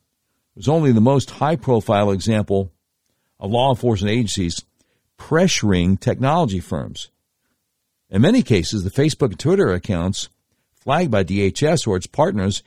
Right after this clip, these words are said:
as dangerous forms of disinformation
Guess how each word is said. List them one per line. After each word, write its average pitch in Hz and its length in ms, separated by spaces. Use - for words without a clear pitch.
as 87 140
dangerous 117 400
forms 117 360
of 87 100
disinformation 98 960